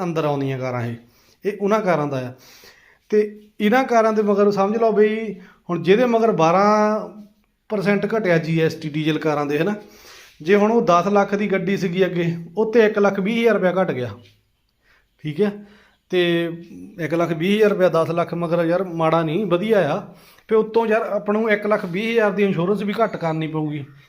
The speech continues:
ਇਹ ਫਾਇਦਾ ਮਤਲਬ ਮੈਂ ਬਾਅਦ 'ਚ ਸੋਚਿਆ ਵੀ ਜਦੋਂ ਹੁਣ ਇੱਕ ਲੱਖ ਵੀਹ ਹਜ਼ਾਰ ਰੁਪਏ ਕੀਮਤ ਘਟੀ ਆ, ਨਹੀਂ ਤਾਂ ਅੱਗੇ ਆਪਾਂ ਦਸ ਲੱਖ ਦਾ ਇੰਸ਼ੋਰੈਂਸ ਕਰਾਉਣਾ ਸੀਗਾ, ਸਵਾ ਦਸ ਲੱਖ ਦਾ,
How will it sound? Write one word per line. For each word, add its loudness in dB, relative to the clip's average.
ਇਹ 0
ਫਾਇਦਾ 4
ਮਤਲਬ -2
ਮੈਂ -2
ਬਾਅਦ 0
'ਚ -2
ਸੋਚਿਆ -2
ਵੀ -6
ਜਦੋਂ 0
ਹੁਣ 2
ਇੱਕ 0
ਲੱਖ 0
ਵੀਹ 0
ਹਜ਼ਾਰ 4
ਰੁਪਏ 0
ਕੀਮਤ 0
ਘਟੀ 0
ਆ, 0
ਨਹੀਂ -2
ਤਾਂ 4
ਅੱਗੇ 0
ਆਪਾਂ 2
ਦਸ 0
ਲੱਖ 2
ਦਾ 0
ਇੰਸ਼ੋਰੈਂਸ 0
ਕਰਾਉਣਾ 2
ਸੀਗਾ, 0
ਸਵਾ 0
ਦਸ 0
ਲੱਖ -2
ਦਾ, -4